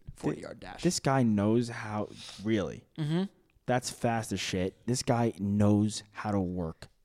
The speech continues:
Speaker 2: a dollar. I'm
Speaker 1: He
Speaker 2: sorry, he does. That is the impressive part to
Speaker 1: Very
Speaker 2: me.
Speaker 1: impressive. He convinced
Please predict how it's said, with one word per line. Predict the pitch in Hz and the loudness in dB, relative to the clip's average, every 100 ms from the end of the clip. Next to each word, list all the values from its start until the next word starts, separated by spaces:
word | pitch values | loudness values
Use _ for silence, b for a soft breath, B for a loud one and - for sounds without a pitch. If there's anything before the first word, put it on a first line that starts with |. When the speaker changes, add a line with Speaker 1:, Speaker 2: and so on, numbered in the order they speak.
| - | -10
Speaker 2:
a | |
dollar. | - - 143 127 - | -8 -6 -6 -8 -4
I'm | 127 | -2
Speaker 1:
He | 123 | 2
Speaker 2:
sorry, | 202 202 120 | 4 6 4
he | 101 135 | 2 4
does. | 170 123 92 - | 6 4 2 -2
That | 117 165 | 0 2
is | 160 | 2
the | 170 | 0
impressive | 170 214 233 123 | 4 2 2 -2
part | - 151 | -4 -4
to | 156 | 0
Speaker 1:
Very | 165 | 2
Speaker 2:
me. | |
Speaker 1:
impressive. | 165 156 147 139 | 0 -2 -4 -6
He | - 160 | -10 -8
convinced | - 151 131 143 160 165 - - | -6 -6 -4 -2 -2 -6 -12 -16